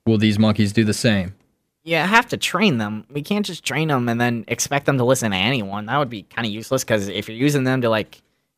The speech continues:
Speaker 2: run into someone's camp and steal something, if they say stop, they'll stop. So that'd be pretty stupid.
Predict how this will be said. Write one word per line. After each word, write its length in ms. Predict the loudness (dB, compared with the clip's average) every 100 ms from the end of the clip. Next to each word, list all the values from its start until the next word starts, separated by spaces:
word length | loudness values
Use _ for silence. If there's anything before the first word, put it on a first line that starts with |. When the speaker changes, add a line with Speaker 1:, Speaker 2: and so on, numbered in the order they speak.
| _
Speaker 2:
run 280 | -2 0 2
into 260 | 2 2 0
someone's 540 | 0 0 0 -2 -4
camp 440 | -8 -6 -2 0 -2
and 140 | -4
steal 260 | -2 2 2
something, 320 | 2 0 -2
if 80 | 0
they 140 | -2
say 180 | 0 -2
stop, 440 | -2 0 2 0
they'll 120 | -4
stop. 480 | -8 -6 -2 0 0
So 460 | -2 -6 -2 -2 -6 _ _ _
that'd 160 | -4 -4
be 80 | -6
pretty 220 | -8 -8
stupid. 420 | -8 -6 -4 -4